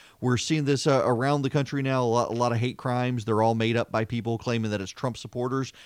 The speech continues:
They get big media attention, lots of sympathy, and they've made it up. You should be real skeptical of these things now. It seems like we've had more fake hate crimes than real hate crimes in the last couple of years, particularly in the age of Trump. We've had this, more fake crimes than real crimes.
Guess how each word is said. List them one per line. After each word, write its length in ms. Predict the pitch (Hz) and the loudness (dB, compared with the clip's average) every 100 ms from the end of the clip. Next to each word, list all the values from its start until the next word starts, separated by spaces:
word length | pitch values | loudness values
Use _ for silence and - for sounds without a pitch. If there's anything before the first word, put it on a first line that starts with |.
| - | -6
They 100 | 135 | 0
get 180 | 135 127 | 2 2
big 300 | 190 277 233 | 2 2 -2
media 320 | 214 240 208 | -4 -2 0
attention, 340 | 170 180 165 175 | 0 0 -2 -2
lots 300 | 156 175 175 | 0 -2 -2
of 80 | - | -4
sympathy, 360 | 175 175 180 | -2 0 0
and 120 | 147 | 2
they've 120 | 127 120 | 2 2
made 240 | 156 185 | 2 4
it 120 | 151 | 6
up. 160 | 147 139 | 4 2
You 80 | 190 | -4
should 220 | - 226 | -4 -2
be 120 | 277 | -2
real 260 | 262 311 277 | 0 0 0
skeptical 540 | - 254 - 202 160 | 0 0 0 0 0
of 60 | 113 | 0
these 160 | 107 | -2
things 200 | 113 95 | -4 -4
now. 120 | 101 - - - | -6 -8 -16 0
It 200 | 165 151 | 2 2
seems 340 | - 285 277 | -2 -4 0
like 160 | 233 180 | 0 0
we've 180 | 185 180 | 0 2
had 240 | 170 143 | 2 2
more 240 | 151 220 226 | 2 2 2
fake 380 | - 202 202 | 0 0 0
hate 240 | - 165 - | -4 -4 -2
crimes 480 | 170 147 151 147 127 | 0 2 2 0 0
than 100 | 123 | 0
real 240 | 160 165 | 2 2
hate 220 | 127 117 | 0 -2
crimes 420 | - 107 92 98 | -2 -2 -2 -4
in 60 | 104 | -4
the 80 | 101 | -2
last 300 | 107 101 - | -2 -2 -4
couple 220 | 101 92 | -6 -6
of 60 | 92 | -4
years, 240 | 127 160 | -4 -6
particularly 540 | - - 262 254 156 - - - | -10 -8 -4 0 0 -2 -12 0
in 160 | 180 | 2
the 180 | 160 170 | 4 4
age 240 | 240 220 190 | 4 4 2
of 100 | 139 | 0
Trump. 380 | - 233 - | 0 0 0
We've 220 | 113 131 135 | -2 -2 2
had 240 | 117 87 | 2 0
this, 180 | 92 - | -4 -4
more 160 | 165 | -4
fake 400 | 160 - 170 156 | -4 -2 -4 -4
crimes 540 | - 147 131 135 123 107 | -4 -2 0 0 -2 -2
than 260 | 117 110 | -2 0
real 240 | 120 135 110 | 0 0 0
crimes. 540 | 101 - - 73 - | -4 -6 -10 -14 -18